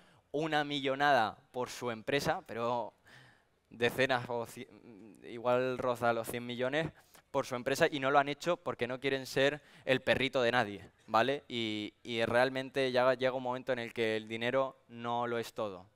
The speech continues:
¿vale? Yo al fin y al cabo, no sé, mi estilo de vida no es muy loco. Yo me gastaría a lo mejor tres mil, cuatro mil pavos al mes en vivir y no, trato de que no se me vaya la pinza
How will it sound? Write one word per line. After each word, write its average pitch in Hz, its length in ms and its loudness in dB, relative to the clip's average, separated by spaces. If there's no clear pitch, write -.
¿vale? 110 340 -2
Yo 113 80 -4
al 110 80 -2
fin 127 120 -8
y - 20 0
al 120 140 -2
cabo, 131 360 2
no 110 100 -12
sé, 117 140 -2
mi 101 120 -10
estilo 120 280 -4
de 120 80 0
vida 123 240 4
no 117 120 -6
es 117 40 -8
muy 113 160 -8
loco. 120 300 -2
Yo 113 320 -2
me 117 80 -4
gastaría 113 320 -2
a 117 40 0
lo 117 60 -4
mejor 123 320 -4
tres 110 180 -6
mil, 117 180 -10
cuatro 113 260 -6
mil 117 160 -10
pavos 117 220 2
al 113 80 0
mes 117 140 -6
en 110 120 -12
vivir 120 340 -4
y 113 320 2
no, 120 360 -4
trato 123 240 2
de 127 100 4
que 123 100 0
no 123 80 -6
se 120 120 -12
me 117 80 -4
vaya 120 160 4
la 117 120 4
pinza 139 520 4